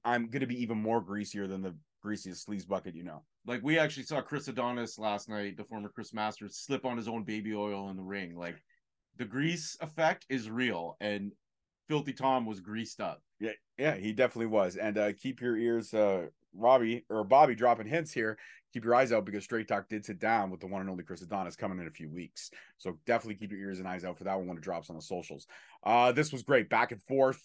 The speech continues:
Speaker 1: Uh, loved everything about it. Uh, Kane not being able to really hit the fit, uh, fade the black because Tom Lawler himself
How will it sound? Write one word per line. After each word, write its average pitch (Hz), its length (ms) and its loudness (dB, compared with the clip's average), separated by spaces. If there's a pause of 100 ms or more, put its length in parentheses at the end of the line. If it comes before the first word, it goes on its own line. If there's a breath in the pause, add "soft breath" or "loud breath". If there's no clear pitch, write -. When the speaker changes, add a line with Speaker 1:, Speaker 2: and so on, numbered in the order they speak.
(440 soft breath)
Speaker 1:
Uh, 117 400 6
loved 120 300 4
everything 117 260 0
about 107 320 2
it. 104 180 -2
Uh, 104 520 2 (420)
Kane 160 480 2 (500)
not 131 380 6 (160)
being 143 200 2
able 143 180 4
to 131 80 0
really 127 180 0
hit 131 160 -4
the 123 80 -4
fit, 135 180 -4 (440)
uh, 110 140 2
fade 127 200 4
the 107 80 -2
black 139 340 4
because 123 420 2
Tom 123 260 2
Lawler 117 240 2
himself 151 420 4